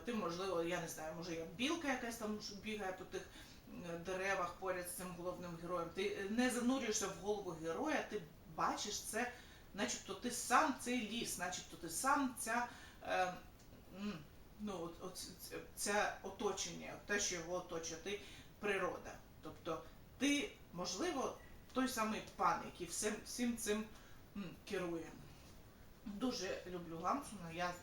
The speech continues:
через нього починала вчити норвезьку мову, і до неї я ще повернусь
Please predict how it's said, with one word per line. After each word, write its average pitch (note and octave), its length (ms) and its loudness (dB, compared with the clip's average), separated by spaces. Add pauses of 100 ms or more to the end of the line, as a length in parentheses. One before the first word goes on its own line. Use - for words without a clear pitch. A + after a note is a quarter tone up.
через F#3+ 320 -2
нього G3+ 160 2 (200)
починала F3 360 -2
вчити - 420 -2
норвезьку E3+ 400 -4 (100)
мову, A#3 260 -2 (400)
і F3+ 60 -6
до F3 140 -4
неї G#3+ 300 0
я G3 140 0
ще G#3+ 160 0
повернусь F#3 520 -8